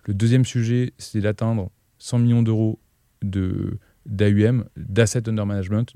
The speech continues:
de, d'argent sous gestion, parce que c'est ça, euh, qui fait que tu commences à avoir des attributs où on peut te confier de l'argent, parce que t'as une taille critique, et cetera, et t'as du track record. Et le endgame,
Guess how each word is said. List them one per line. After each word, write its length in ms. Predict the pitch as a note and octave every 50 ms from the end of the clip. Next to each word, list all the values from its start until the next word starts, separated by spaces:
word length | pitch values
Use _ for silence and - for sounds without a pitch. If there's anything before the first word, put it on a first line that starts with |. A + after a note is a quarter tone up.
| -
de, 120 | G#2 G2 G2
d'argent 360 | G2 F#2+ G#2+ G#2+ A2 A#2 A2+
sous 140 | - - G#2
gestion, 320 | G2 G2 F#2 - G#2+ B2+ - _ _ _ _ _ _
parce 140 | - G#2 -
que 100 | - G#2
c'est 180 | F2+ - A2
ça, 320 | G2+ - - A#2 A#2+ A#2+ A2+ _ _ _ _ _ _ - B2+
euh, 220 | G2 F#2+ G2+ G2+ -
qui 140 | - - -
fait 140 | - B2 A2
que 240 | - B2 A#2 A2+ G#2 - - - _ _ -
tu 80 | - -
commences 380 | - C3 B2 C3+ D3 C#3 -
à 40 | C3+
avoir 220 | A#2 A2+ A2+ A2+ G#2
des 240 | F#2+ G2+ A2+ A2
attributs 440 | B2 A2+ - - A#2 G#2+ G#2+ C3 D3+ - _ _ _ _ _ -
où 100 | A2+ G#2+
on 60 | G#2
peut 160 | F#2 - C#3+
te 80 | C3+ -
confier 280 | - B2 G#2 - - G#2+
de 40 |
l'argent, 240 | G#2 G2 F#2 F#2 A2
parce 140 | C3+ B2+ -
que 60 | -
t'as 120 | - A#2 A2+
une 100 | A2+ A2
taille 140 | - A2
critique, 480 | G2+ - - G2+ F#2 - G2+ G#2 - -
et 80 | - -
cetera, 280 | - - G2 F#2+ G2+
et 40 | G#2
t'as 100 | - G2
du 60 | G2
track 200 | - - G2 -
record. 280 | - F2 - A#2 C3+ A#2 - _ _ _ _ _ _ _ -
Et 20 | G2+
le 140 | F#2+ G2+ - G#2+
endgame, 440 | G2+ G2+ G2 G#2 A#2 C3+ C#3 G2